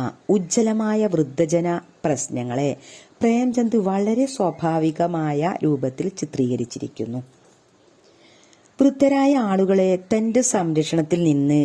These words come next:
തികച്ചും ഒഴിവാക്കുന്ന ഒരു കാഴ്ചയാണ് ഇവിടെ പ്രേംചന്ദ് കാഴ്ചവെച്ചിരിക്കുന്നത്. ബൂഡി കാക്കി, അതായത് വൃദ്ധയായ ചെറിയമ്മ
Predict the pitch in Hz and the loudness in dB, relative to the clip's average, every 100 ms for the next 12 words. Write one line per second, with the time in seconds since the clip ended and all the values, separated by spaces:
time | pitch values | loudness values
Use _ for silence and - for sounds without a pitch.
0 | - - 196 165 208 208 - 233 226 - | 0 -2 -2 2 0 0 -2 -2 -2 0
1 | 147 143 156 151 151 151 143 143 131 - | 2 2 2 0 -2 -4 -2 -4 -6 -10
2 | - - 170 196 190 143 123 120 - 151 | -20 0 2 2 0 -4 -4 -4 0 0
3 | 131 127 123 127 - 127 120 120 123 170 | 0 -2 -4 -4 -2 -4 -4 -4 -4 -4
4 | 160 123 120 - 131 - 117 117 - 120 | -4 -4 -4 -4 -4 -4 -6 -6 -4 -4
5 | 120 127 - - - - - - _ _ | -2 -4 -4 -12 -20 -20 -20 -20 _ _
6 | _ _ 220 262 277 285 269 160 131 - | _ _ 2 4 6 4 2 -2 -4 -4
7 | 131 120 - _ _ _ _ _ - 151 | -4 -4 -6 _ _ _ _ _ -6 -2
8 | 151 139 127 123 135 127 - _ 147 151 | 0 0 0 -2 0 0 -2 _ 0 2
9 | 127 127 147 135 120 120 147 156 143 123 | 2 0 0 0 -2 -2 -4 -2 -2 0
10 | 127 120 120 | -2 -4 -6